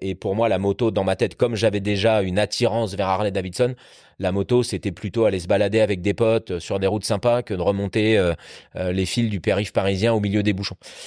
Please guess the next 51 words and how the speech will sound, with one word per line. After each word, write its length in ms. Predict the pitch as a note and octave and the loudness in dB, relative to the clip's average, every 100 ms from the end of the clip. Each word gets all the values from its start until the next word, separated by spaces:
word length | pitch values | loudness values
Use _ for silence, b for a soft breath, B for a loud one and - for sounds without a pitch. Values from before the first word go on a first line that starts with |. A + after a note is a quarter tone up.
| B | B
Donc 200 | F#2+ F#2 | -8 -6
j'arrive 260 | E2 A#2 A#2+ | -2 0 2
à 80 | G2+ | 2
Lyon, 320 | G#2+ C3+ D3+ | 2 2 2
j'arrive 300 | A2+ G#2 A2 | 0 0 0
en 80 | G2+ | -2
province, 600 | - F#2+ A2 C3 D3 - b b b - | 0 2 2 2 0 -6 b b b -12
euh, 380 | F#2+ F#2 F#2 F#2 | -8 -4 -2 -2
on 120 | - A#2+ | -2 -2
s'installe 720 | A#2+ G#2 A2 A2+ B2 C#3+ D3 | -4 -2 2 2 4 2 0
et 120 | G#2 | -4
puis, 300 | F#2 - G2+ - | -6 -4 -6 -2
et 120 | G2+ | -4
puis 160 | - G#2 | -4 -2
là, 300 | A2+ B2 A2+ | 2 4 4
euh, 160 | F#2 | 2
j'avais 240 | F2 F#2+ F#2 | 0 -2 -2
toujours 240 | - C3 | -4 -2
ça 100 | B2+ | 0
en 80 | A2 | 0
tête. 320 | - A2+ A#2+ | 2 2 0
Entre 240 | G#2 - | -4 -4
deux, 140 | F#2+ G#2+ | -4 -2
j'avais 240 | G2 F2+ | -2 -4
refait 260 | F2 G2 A#2 | -2 -2 -2
un 80 | G2+ | -4
ou 100 | F#2+ | -4
deux 120 | F#2 | -2
voyages 260 | G2 G2 | -2 -2
aux 60 | G2 | -4
États-Unis. 600 | F2 F#2 F2+ F#2+ A2 C3 B B B - | -6 -8 -6 -4 -2 -4 B B B -14
Je 180 | F2+ A2 | -2 0
rêvais 520 | G#2 A2+ G#2+ A2+ A2+ | 4 2 2 2 2
de 100 | G2+ | 0
voir, 640 | F2+ G#2 G#2 G#2 G2+ F2 - B B D2+ | 0 2 2 2 2 0 -4 B B -12
euh, 320 | F#2 F2+ F2 | -8 -6 -8
ces 240 | E2+ - G2+ | -8 -6 -2
bikers 760 | G2 A2 - A#2 A2 A2+ F#2 | 0 -2 0 2 4 4 0
barbus, 600 | F2+ A2 F2+ G2 A2 A2+ | -2 -2 -2 -4 -4 -2
tatoués, 800 | G#2+ A2+ G2+ A#2 A2+ A2 A2 G#2+ | 0 -2 -2 0 2 4 2 2
euh, 160 | G2 F#2 | 2 0
sur 180 | - G2+ | -4 -4
leur 160 | G2 | -2
chopper 480 | - - A2 A#2+ A2+ | 0 0 2 2 2
américain. 480 | G#2 G#2 G2+ F#2 A2+ | 2 0 -2 -2 -2
Ça 140 | G#2+ | -2
me 60 | F#2+ | -4
faisait 240 | A2+ G2+ | -4 -2
briller 240 | F#2 A2+ A2 | 0 0 2
les 180 | G#2 G2 | 0 0
yeux. 140 | C#3 | -2